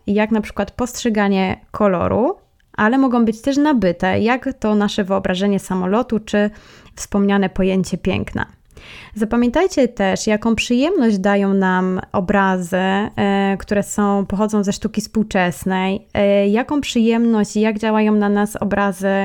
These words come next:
niedokończone, czy inne niedokończone dzieła, nie tylko obra-, obrazy. Właśnie bez względu na to, czy mówimy o,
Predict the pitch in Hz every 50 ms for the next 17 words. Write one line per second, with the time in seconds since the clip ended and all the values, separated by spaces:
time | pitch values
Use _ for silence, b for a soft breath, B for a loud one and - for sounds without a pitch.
0 | 196 - - 214 214 214 220 214 233 226 - 220 214 214 214 - - 180 175 180
1 | 180 180 180 196 202 - - - 208 - - 226 220 214 208 202 190 196 202 202
2 | 185 208 - 202 196 185 - 196 196 190 185 170 185 180 185 185 185 196 202 196
3 | - 214 214 - - - - 175 - 185 185 180 175 - - 220 175 - 185 180
4 | 180 180 175 190 104 104 B B B B B B B B B B 208 208 - 220
5 | 208 214 208 214 208 226 220 214 214 214 208 208 208 208 - 196 - - 202 202
6 | 196 180 185 190 196 190 190 190 190 185 185 190 190 - - - 190 185 185 185
7 | 185 185 185 185 185 185